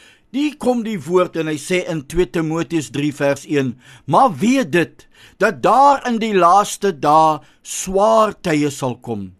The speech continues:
Want die mense sal liefhebbers van hulle self word, geldgieriges, grootpraters, trotsaards, lasteraars, ongehoorsaam aan hulle ouers,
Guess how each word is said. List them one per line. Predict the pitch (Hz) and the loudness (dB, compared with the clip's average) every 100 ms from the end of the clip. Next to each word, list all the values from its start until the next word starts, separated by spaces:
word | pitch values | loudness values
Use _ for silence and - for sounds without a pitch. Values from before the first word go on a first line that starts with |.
| _ - - | _ -20 -4
Want | - 262 | 0 2
die | 269 | 2
mense | 233 277 262 254 | 0 0 -2 -4
sal | 240 233 | 0 2
liefhebbers | 196 240 208 214 190 | 2 0 0 0 -4
van | - 170 | -4 -4
hulle | 170 175 | -2 -2
self | - - 220 240 220 - | -4 -6 -4 -2 -4 -8
word, | 104 92 123 117 101 _ _ _ - | -14 -6 -4 -4 -8 _ _ _ -20
geldgieriges, | - - 247 247 - 240 254 226 - 117 - - _ _ | -8 0 2 2 -2 -2 -2 -4 -6 -12 -14 -20 _ _
grootpraters, | - - 247 247 247 247 202 175 156 139 120 - - - | -18 -8 -2 0 0 -2 -2 0 -2 -4 -14 -16 -20 -4
trotsaards, | 240 254 - - 143 117 104 - - - - - | 0 0 -2 -8 -6 -6 -12 -20 -20 -20 -20 -6
lasteraars, | 127 180 254 - - 208 185 147 123 104 - | 0 2 0 -6 -6 -4 0 2 2 -2 -6
ongehoorsaam | 220 240 - 240 156 196 202 - 208 196 190 | -4 -4 -4 -2 0 0 -2 -6 -2 0 0
aan | 180 170 | -4 -4
hulle | 160 156 | -2 -2
ouers, | 208 196 147 104 - | -2 -2 -2 -6 -14